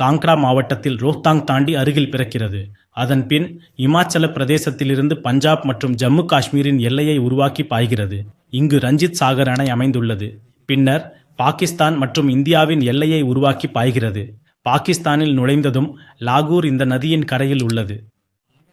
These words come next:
பியாஸ் நதி சினாப் நதியுடன் இணைகிறது. இப்போது பியாஸ் நதியை பார்ப்போம். பியாஸ் நதி ரோஹ்தாங் தாண்டி அருகே உள்ள பியாஸ் குண்டிலிருந்து பிறக்கிறது. குல்லு பள்ளத்தாக்கு இமாச்சல பிரதேசத்தில் இந்த நதியின் கரையில் உள்ளது.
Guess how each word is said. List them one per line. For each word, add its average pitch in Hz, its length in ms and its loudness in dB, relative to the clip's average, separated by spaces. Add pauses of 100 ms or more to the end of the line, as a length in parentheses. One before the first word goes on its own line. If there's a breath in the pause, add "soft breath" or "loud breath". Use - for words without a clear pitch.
(140)
பியாஸ் 147 380 0
நதி 139 240 -2
சினாப் 143 400 -2
நதியுடன் 131 440 0
இணைகிறது. 117 600 -4 (480)
இப்போது 147 420 -2
பியாஸ் 143 380 0
நதியை 131 320 -2
பார்ப்போம். 110 600 -8 (560)
பியாஸ் 151 360 0
நதி 147 240 -2
ரோஹ்தாங் 147 460 -2
தாண்டி 139 320 -2
அருகே 131 280 -2
உள்ள 131 240 -2
பியாஸ் 131 440 -4
குண்டிலிருந்து 143 500 0
பிறக்கிறது. 113 640 -8 (640)
குல்லு 160 220 0
பள்ளத்தாக்கு 143 600 -4
இமாச்சல 151 520 -2
பிரதேசத்தில் 135 600 -6
இந்த 127 200 -4
நதியின் 139 380 -2
கரையில் 135 360 -6
உள்ளது. 98 440 -6